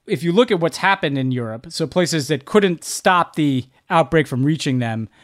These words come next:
but then were able to get on top of it faster, it's not a mystery, right? It is people wearing masks, leadership modeling that behavior, people abiding by social distancing, and a very, very robust network of testing that can both allow people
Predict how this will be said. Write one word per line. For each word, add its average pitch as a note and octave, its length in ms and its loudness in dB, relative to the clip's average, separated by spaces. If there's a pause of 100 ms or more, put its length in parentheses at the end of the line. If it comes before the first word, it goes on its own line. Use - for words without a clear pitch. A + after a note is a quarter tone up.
(140)
but D3+ 160 -2
then D#3 180 4
were D#3 120 2
able D#3+ 260 4
to D3 100 -4
get C3+ 140 0
on C3 80 -2
top D3 240 0
of B2 80 -6
it A#2 100 -8
faster, D#3 560 -2 (640)
it's B3 320 -8
not B3+ 160 2
a A#3+ 60 0
mystery, D3+ 440 -2
right? D#3 360 0
It F3+ 180 4
is E3 480 0 (280)
people F3+ 320 2
wearing F#3+ 280 6
masks, C#3+ 540 0 (140)
leadership E3 400 0
modeling D#3 400 0
that D#3 180 0
behavior, C3 580 -2 (260)
people F3 260 0
abiding D#3 340 4
by D#3+ 80 2
social D#3 300 -4
distancing, C3 640 -4 (240)
and D3 100 -2
a C#3 40 2
very, E3+ 480 4
very D#3+ 320 4
robust D3 500 0
network C#3 320 -6
of C3 100 -8
testing C#3+ 640 0 (300)
that D3 160 -4
can D3 160 -4
both F#3 260 4
allow D#3 260 4
people D3+ 540 -2